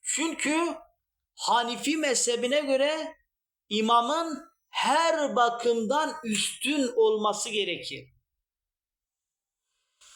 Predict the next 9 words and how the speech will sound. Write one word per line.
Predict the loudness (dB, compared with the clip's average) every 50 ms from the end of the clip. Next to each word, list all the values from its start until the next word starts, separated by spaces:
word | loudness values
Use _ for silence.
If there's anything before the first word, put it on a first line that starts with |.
| -10 -6
Şafii | -2 -2 0 0 4 6 6 6 6 4 2 -2 -2 0
mezhebine | 0 0 0 0 2 0 0 2 2 0 0 0
göre | 2 2 2 2 2 0
ise | 0 -2 -2 -2 -2 -2 -4 -4 -8 -12 -14 -20 _ _ _ _ _ _ _ _ _ _ _ _ _ _ _ _ _ -2
oturarak | -2 -2 0 0 2 4 4 4 4 4 2 0 0
namaz | 0 0 2 2 0 0 0 -4
kılan | 0 0 0 2 2 0
bir | -4 -4 -4
kimse | -2 -2 0 0 0 0 -2 -2 -2 -4 -6 -8 -12 -14